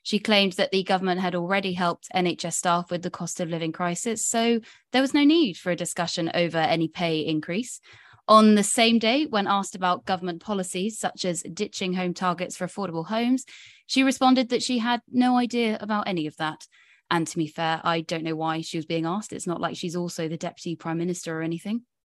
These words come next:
Oh, wait, she is. Uh, this week, she was also rumoured to have said that she had no intention to honour the promise of publishing a tobacco control plan later this year, despite the government saying they had committed to it several times previously,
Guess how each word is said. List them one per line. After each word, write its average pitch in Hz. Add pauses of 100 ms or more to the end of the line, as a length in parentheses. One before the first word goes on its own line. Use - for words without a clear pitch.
(100)
Oh, 208
wait, 240 (200)
she 165
is. 147 (760)
Uh, 208 (120)
this 254
week, 262
she 240
was 226
also 240
rumoured 220
to -
have 208
said 208
that 202
she -
had 196
no 214
intention 226 (240)
to 202
honour 202
the 185
promise 202
of -
publishing 185
a 175
tobacco 185
control 202
plan 202
later 208
this 202
year, 233 (400)
despite 262
the 190
government 180
saying 180
they 180
had 208
committed 180
to 170
it 165
several 160
times 160
previously, 214